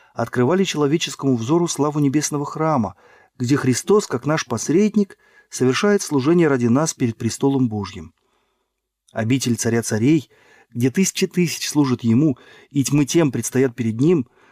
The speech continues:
Храм, наполненный славой Вечного Престола, где серафимы, Его сияющие стражи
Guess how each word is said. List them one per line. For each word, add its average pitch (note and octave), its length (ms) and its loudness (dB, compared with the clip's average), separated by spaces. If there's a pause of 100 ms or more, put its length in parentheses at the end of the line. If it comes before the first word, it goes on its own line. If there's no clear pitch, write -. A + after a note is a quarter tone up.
(140)
Храм, G3 520 2
наполненный E3 640 2
славой D3 400 2
Вечного C3+ 360 2
Престола, C3 500 0
где G#2+ 200 -2
серафимы, C#3+ 720 0
Его C3+ 200 2
сияющие D#3 520 2
стражи D#3+ 540 -2